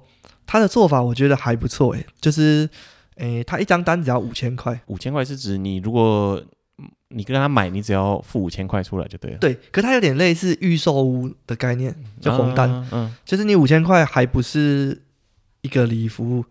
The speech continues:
Speaker 2: 嗯。
Speaker 1: 而是一个享有使用礼仪服务的权利。
Speaker 2: 啊，是哦。
Speaker 1: 对，那它是不记名的，可以转让。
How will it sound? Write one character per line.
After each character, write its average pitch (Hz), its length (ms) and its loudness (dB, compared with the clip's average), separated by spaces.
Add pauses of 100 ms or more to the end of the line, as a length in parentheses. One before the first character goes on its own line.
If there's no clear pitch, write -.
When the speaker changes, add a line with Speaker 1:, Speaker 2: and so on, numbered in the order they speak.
Speaker 2:
嗯。 95 200 -6
Speaker 1:
而 127 120 0
是 165 120 2
一 165 120 4
个 131 260 2
享 143 340 2
有 175 160 6
使 147 280 -2
用 156 200 4
礼 120 140 0
仪 120 60 0
服 127 160 -6
务 131 80 2
的 123 100 -4
权 120 400 -6
利。 135 180 0 (460)
Speaker 2:
啊， 175 140 -6
是 165 160 -8
哦。 113 160 0
Speaker 1:
对， 135 100 2
那 151 100 4
它 175 80 6
是 185 60 6
不 151 160 0
记 175 220 -2
名 117 180 0
的， 117 180 -6 (140)
可 - 100 -4
以 156 60 4
转 123 220 0
让。 123 180 -2